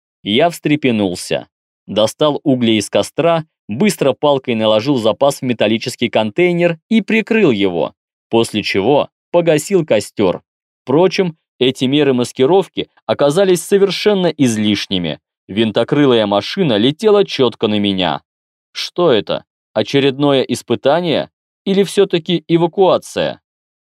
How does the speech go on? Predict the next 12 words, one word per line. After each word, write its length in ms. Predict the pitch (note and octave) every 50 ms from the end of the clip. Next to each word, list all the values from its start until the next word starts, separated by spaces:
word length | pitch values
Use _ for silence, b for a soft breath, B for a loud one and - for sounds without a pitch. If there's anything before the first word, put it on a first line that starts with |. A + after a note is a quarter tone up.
| -
Гадать 560 | G2+ G2 G2 F#2+ F#2 A#2+ D3 D#3+ E3 - - _ _
было 340 | - D3+ E3 A3 G#3+ G3+ F#3+
бесполезно. 840 | D#3 C3+ B2 - - - A2+ G#2+ G2+ G2+ F#2+ F#2 F#2 F#2 E2+ C2+ - - _ _ _ b b b b
Но 160 | G2 G2 G2
я 220 | G#2 B2 E3 G3 F#3
на 120 | C#3+ A#2+
всякий 320 | G#2+ - B2+ A2+ - D#3 D#3+
случай 520 | - - F#3 F3 B2+ - - D#2 - _ _ _
спрятался 600 | _ - - - E3 F#3+ G#3 G3+ - G3 E3 - F3
среди 380 | D#3+ - D3+ C3+ A#2 A2+ A#2+
высокой 460 | A2+ A#2 A#2+ - - B2+ - - C3 A#2+
травы, 520 | - A2+ G#2+ A#2+ G#2+ C3 F3 F#3+ F3